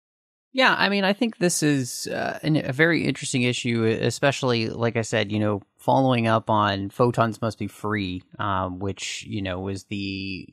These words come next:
story that the Doctor had written in Voyager, and the fact that these specific holograms,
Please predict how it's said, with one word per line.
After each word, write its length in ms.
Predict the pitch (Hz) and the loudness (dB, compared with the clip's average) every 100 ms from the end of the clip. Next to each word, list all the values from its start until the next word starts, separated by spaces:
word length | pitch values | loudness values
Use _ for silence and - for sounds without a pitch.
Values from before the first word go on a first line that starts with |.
| _ _ _ _ _ | _ _ _ _ _
story 600 | - 147 131 123 113 107 | -6 2 4 4 2 0
that 320 | 101 95 90 _ | 0 -2 -4 _
the 120 | 113 | -6
Doctor 400 | 98 110 104 101 | 4 4 4 -4
had 160 | 104 95 | -4 -4
written 260 | 101 - | -6 -4
in 140 | 98 92 | -6 -6
Voyager, 680 | 98 101 98 90 92 92 - | -4 -2 -2 -2 -2 -2 -2
and 500 | 107 98 98 92 - - 113 110 - | -2 0 -2 -4 -8 -12 -14 -14 -2
the 140 | 135 | -2
fact 480 | - 160 160 - - | 2 4 4 0 -2
that 360 | 127 120 113 - _ _ | 2 4 2 -2 _ _
these 720 | 117 113 117 160 180 185 180 - | -12 -8 -4 -2 0 0 2 0
specific 1160 | - - 139 - - 160 160 165 160 - - _ _ _ _ _ _ _ _ _ _ _ _ - | 0 2 2 4 4 4 4 2 2 -2 -20 _ _ _ _ _ _ _ _ _ _ _ _ 4
holograms, 1000 | 156 143 113 101 92 92 107 - - | 6 6 4 2 2 0 -4 -6 -10